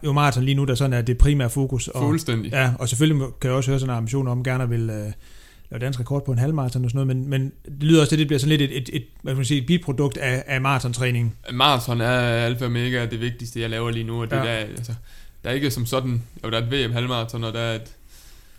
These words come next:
Speaker 2: og der er et E M halvmaraton hver fjerde år, men ellers er maraton ikke, eller halvmaraton ikke en distance, der bliver løbet i O L og V M-sammenhæng.
Speaker 1: Nej.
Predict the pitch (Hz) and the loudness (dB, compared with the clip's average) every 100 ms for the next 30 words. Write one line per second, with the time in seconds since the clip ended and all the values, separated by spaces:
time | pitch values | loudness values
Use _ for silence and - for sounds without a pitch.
0 | - - 120 120 117 139 117 117 123 117 | -18 -14 -4 -2 -2 0 0 0 0 -2
1 | 117 117 113 120 120 120 117 117 - 120 | -2 -4 -2 -2 0 -2 -2 -4 -6 -6
2 | 113 - 131 120 117 131 117 120 127 127 | -4 -4 -4 -2 0 0 -2 -4 -4 -4
3 | - 120 120 131 120 117 117 120 131 117 | -6 -2 0 0 -2 -2 -6 -4 -4 -6
4 | 104 123 120 123 117 113 113 131 123 110 | -6 -4 -4 -4 -4 -4 -4 -4 -4 -4
5 | 127 117 127 117 117 113 110 123 113 113 | -4 -4 -4 -6 -6 -6 -4 -4 -4 -4
6 | 120 | -6